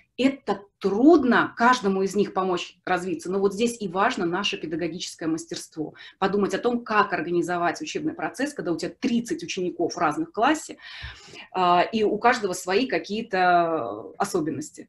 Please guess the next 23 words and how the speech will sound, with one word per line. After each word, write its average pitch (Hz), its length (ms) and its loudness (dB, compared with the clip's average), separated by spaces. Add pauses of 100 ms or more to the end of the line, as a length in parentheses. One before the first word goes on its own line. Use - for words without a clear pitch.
(140)
потому 170 220 -4
что 190 140 -2
мы 233 80 4
все, 180 320 0
мы 190 100 0
все 170 160 -4
такие, 156 480 -2
э, 160 160 -12
с - 80 -16
особенностями. - 800 -6 (560)
И 226 100 2
мы 254 380 8
от 233 220 4
контроля 196 760 0 (240)
переходим 202 680 -2 (480)
к - 140 -20
поддержке. 160 720 -6 (1200)
Этот 262 320 0
период, 294 500 4
вот 180 80 -2
этот 180 180 0
вот 165 120 -6
переход, 202 520 -4